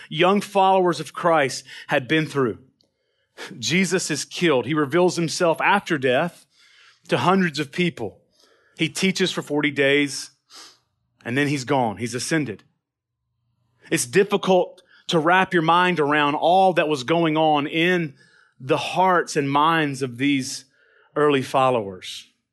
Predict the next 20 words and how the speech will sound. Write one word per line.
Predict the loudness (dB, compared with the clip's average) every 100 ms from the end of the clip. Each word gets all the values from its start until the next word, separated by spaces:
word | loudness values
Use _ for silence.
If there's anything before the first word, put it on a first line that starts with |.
| _ _ _
But | -6 0
they're | 0
together. | 0 -2 2 2 2
They | 2
have | 2 0 2
little | 2 4 2
clue | 2 4 4
what | 4 4
else | 2 0
to | -4
do. | 0 2 2 -2 -12 -20 -20 -20 -14
Jesus | -2 0 0 -2
said, | 0 2 0 0
"Go | 2 4 4 2 -2 -4
and | -2 2
wait | 2 2 0
together." | -4 -2 0 2 2 0 -4 -20
So | -10 0 2 2 -2 _
they're | -6
waiting, | -2 0 2 0 -2